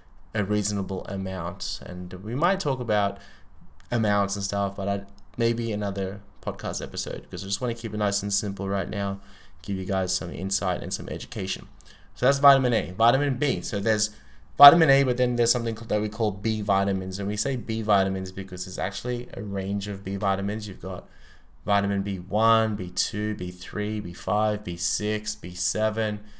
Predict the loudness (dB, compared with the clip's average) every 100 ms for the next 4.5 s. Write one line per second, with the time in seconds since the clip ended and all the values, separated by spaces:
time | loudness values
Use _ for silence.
0 | -14 -14 -8 -4 -2 -2 -2 -4 -2 0
1 | 2 2 0 -2 -2 2 4 4 2 0
2 | -6 -10 -2 0 0 -4 -6 -6 -6 -2
3 | 2 4 2 0 -6 -6 -2 -2 -2 -4
4 | -2 -2 -2 -2